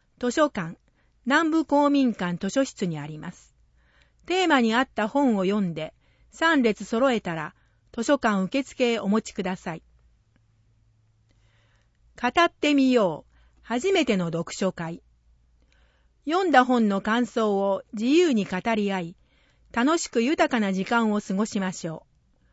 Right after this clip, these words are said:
う。日時。十月九日木曜、午前十時から正午。場所、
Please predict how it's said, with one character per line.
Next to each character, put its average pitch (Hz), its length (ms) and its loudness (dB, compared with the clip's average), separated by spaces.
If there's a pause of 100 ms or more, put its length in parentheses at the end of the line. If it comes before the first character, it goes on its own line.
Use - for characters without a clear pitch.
(600)
う。 233 40 0
日 254 340 -2
時。 143 240 -12 (760)
十 311 240 -2
月 320 280 0
九 254 120 2 (260)
日 233 140 -2
木 220 340 -2
曜、 175 340 -2 (160)
午 302 180 2
前 233 260 2
十 294 240 2
時 208 140 -2
か 156 140 -8
ら 156 140 -10
正 180 300 -4
午。 - 200 -14 (720)
場 220 160 0
所、 220 340 -2